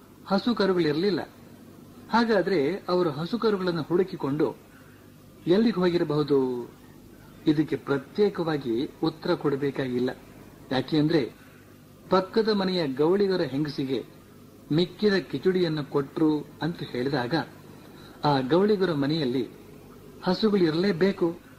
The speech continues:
ಅಥವಾ ಮೇಯೋದಕ್ಕೆ ಅಂತ ಬಂದ ಇತರ ಹಸುಗಳಿಗೂ ಕೊಟ್ಟಿರಬಹುದು ಅಂತ ಹೀಗೆ ಕೂಡ ಊಹಿಸಬಹುದು. ಆದ್ರೆ ಇದೆಲ್ಲ ಬಹಳ ಮುಖ್ಯವಾದ ವಿಚಾರವಲ್ಲ.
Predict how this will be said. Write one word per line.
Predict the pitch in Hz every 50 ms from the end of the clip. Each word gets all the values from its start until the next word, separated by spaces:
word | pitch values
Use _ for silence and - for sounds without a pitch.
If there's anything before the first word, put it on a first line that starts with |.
| - - - - - - - - - - - -
ಅಥವಾ | 160 151 - 143 123 135 160 - - - - - - - - - - - - - - - - -
ಮೇಯೋದಕ್ಕೆ | 156 185 214 226 240 240 233 226 190 196 180 - - 196 185 185
ಅಂತ | 180 165 - 170
ಬಂದ | 156 165 160 160 143 147 - - - - - - - - - 180
ಇತರ | 196 - 220 202 175 139 -
ಹಸುಗಳಿಗೂ | 143 - 175 165 160 151 143 139 185 180 127 120 135 - - - - - - - -
ಕೊಟ್ಟಿರಬಹುದು | - 202 196 - 196 175 170 156 151 151 143 147 147 143 139 - - - - - - - - - - - - -
ಅಂತ | 180 196 175 -
ಹೀಗೆ | 139 - 190 220 190
ಕೂಡ | - - - 139 151 175 143 117 123 - - - - - -
ಊಹಿಸಬಹುದು. | 175 180 170 - - 147 131 120 117 113 - - - - - - - - - - - - - - -
ಆದ್ರೆ | 120 123 120 110 156 170 117 98 - - - - - - - - - - -
ಇದೆಲ್ಲ | 196 190 220 233 233 233 196
ಬಹಳ | 156 156 151 156 160 151
ಮುಖ್ಯವಾದ | 135 139 170 170 - - - 220 185 180 156 147
ವಿಚಾರವಲ್ಲ. | 139 139 135 - 165 156 147 135 117 120 131 143 131 131 165 -